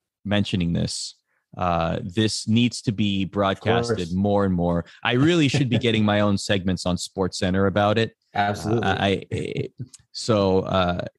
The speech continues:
Speaker 1: the, the games are N H L P A ninety-three and N H L ninety-five. The records are most goals scored in a tandem. Uh,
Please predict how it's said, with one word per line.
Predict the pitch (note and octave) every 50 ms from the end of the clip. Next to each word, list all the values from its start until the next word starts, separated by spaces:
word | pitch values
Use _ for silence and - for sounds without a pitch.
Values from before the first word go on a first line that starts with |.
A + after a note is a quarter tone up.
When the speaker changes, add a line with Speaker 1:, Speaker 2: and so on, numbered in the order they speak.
| _
Speaker 1:
the, | - B2 - A2+
the | A2+ G#2 A#2 G#2 A2 A#2 G#2
games | - B2+ B2 C3 C#3+ C#3+ B2
are | B2+ G#2+
N | A2 A#2+ B2+
H | B2 A#2 - - C3+
L | A#2+ A2+ A2+ A2 G#2+ G#2+ G#2+ - - _ - -
P | A#2+ A#2 G#2+
A | G#2 G2+ G#2
ninety-three | G2+ G#2 G2+ G#2 G#2+ G2+ G2+ G2 - - G#2 G2+ G#2 A2+ B2 C3 C3 -
and | - G2 G2
N | - G2 G2
H | G2 G2+ G#2 - -
L | G#2 G2
ninety-five. | F#2+ F#2 F#2 F#2+ F2+ F2+ - - G2 F2+ F#2 G#2+ C3+ C#3 - _ _ _ _ _ _ _ _ _ _ _ _ _ _ _ -
The | A2+ G#2+ G#2 G#2 G#2 G2+ G2
records | F2 G#2 G#2+ G#2+ - - A#2 A2 G2 -
are | - F#2+ G2 G2 G2
most | G2 G2 G2+ G#2 A2 G#2+ - -
goals | - G#2 G#2 G#2 G2 -
scored | - - - G#2 G2 G2 G2+ G#2 -
in | - G#2+ F#2+
a | F#2
tandem. | - - G#2 F#2+ F#2+ G2 G2 A2+ B2 C#3+ C#3 - _ _ _ _ _ _ _ _ _ _ _ _ _ - -
Uh, | F#2 F2+ E2+ E2+ E2 E2